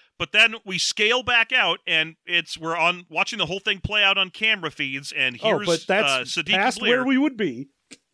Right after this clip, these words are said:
Speaker 1: Oh, w-, that is?
Speaker 2: Yeah.
Speaker 1: Oh.
Speaker 2: That was the
Speaker 1: Oh, did I
Speaker 2: end of
Speaker 1: read ahead?
Speaker 2: nine. Yeah.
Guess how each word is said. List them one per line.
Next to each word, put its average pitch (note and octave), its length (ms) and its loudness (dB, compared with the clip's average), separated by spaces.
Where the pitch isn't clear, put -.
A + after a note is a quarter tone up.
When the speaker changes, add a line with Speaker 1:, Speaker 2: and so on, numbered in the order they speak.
Speaker 1:
Oh, C3+ 160 -6
w-, B2+ 200 -20
that C3 140 -2
is? D4 300 0
Speaker 2:
Yeah. A#3+ 240 0
Speaker 1:
Oh. C#4+ 80 -12
Speaker 2:
That G#3 200 -2
was A3 140 -8
the E3+ 80 -8
Speaker 1:
Oh, E3+ 60 -2
did F#3 80 -4
I A3 40 2
Speaker 2:
end G#3+ 100 2
of - 60 -8
Speaker 1:
read A#3+ 100 -4
ahead? - 280 2
Speaker 2:
nine. B2 100 -18
Yeah. D4 280 -4